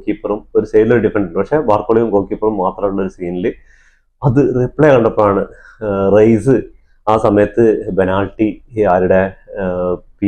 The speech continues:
എസ് ജിയുടെ പെനാൽറ്റി ബോക്സിൽ ഉണ്ടായിരുന്നു. അവിടെ നിന്ന് ഈ ചങ്ങായി ഒരു റൺ ഉണ്ട്, എൻ്റെ മോനെ ഒരു രക്ഷയില്ല. അത് വന്നിട്ട് ഇവിടെ വന്നിട്ട് ആ ടാക്കിളാണ്. ആ ടാക്കിൾ അല്ലെങ്കിൽ ആ സാധനം പോസ്റ്റ് കയറണം, ടാക്കിൾ ചെയ്ത് കാരണം നേരെ ഗോൾ കീപ്പറിന്റെ കയ്യിൽ എത്തിച്ചു തന്നു. അങ്ങനെ ആ ഒരു ചാൻസ് എനിക്ക് റൈസ്,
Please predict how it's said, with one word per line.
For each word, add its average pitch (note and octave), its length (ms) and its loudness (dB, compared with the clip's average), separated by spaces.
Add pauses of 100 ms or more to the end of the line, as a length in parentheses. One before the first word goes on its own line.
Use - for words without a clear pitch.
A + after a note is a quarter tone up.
എസ് G2 100 -6
ജിയുടെ G#2+ 220 0
പെനാൽറ്റി F#2 340 0
ബോക്സിൽ F#2 320 -4
ഉണ്ടായിരുന്നു. D#2 320 -10 (580)
അവിടെ G#2+ 280 0
നിന്ന് G#2+ 180 2 (140)
ഈ - 20 -6 (160)
ചങ്ങായി F#2+ 500 0
ഒരു F#2+ 180 -2
റൺ E2 120 0 (160)
ഉണ്ട്, D#2 160 -4 (240)
എൻ്റെ C#3+ 240 -2
മോനെ G#2 240 4 (160)
ഒരു G#2+ 80 2 (100)
രക്ഷയില്ല. E2+ 400 -4 (300)
അത് B2+ 280 2 (100)
വന്നിട്ട് A#2+ 240 2
ഇവിടെ G#2 180 2
വന്നിട്ട് G#2 220 2
ആ - 20 -2 (120)
ടാക്കിളാണ്. F2 480 0
ആ - 20 -6 (100)
ടാക്കിൾ C3 380 4
അല്ലെങ്കിൽ C3 260 4
ആ - 80 -2
സാധനം A2 240 2 (180)
പോസ്റ്റ് F#2+ 280 -6
കയറണം, E2+ 340 -4
ടാക്കിൾ A#2+ 280 4
ചെയ്ത് G#2+ 180 2
കാരണം G#2 240 0
നേരെ F#2 200 0 (520)
ഗോൾ G#2 160 4
കീപ്പറിന്റെ G2 300 2
കയ്യിൽ F#2 180 4
എത്തിച്ചു F#2 220 -8
തന്നു. G2+ 240 0
അങ്ങനെ G2 200 0 (140)
ആ - 20 2 (160)
ഒരു A2 160 2 (140)
ചാൻസ് F2+ 360 -4
എനിക്ക് G2 220 0 (160)
റൈസ്, G#2+ 420 2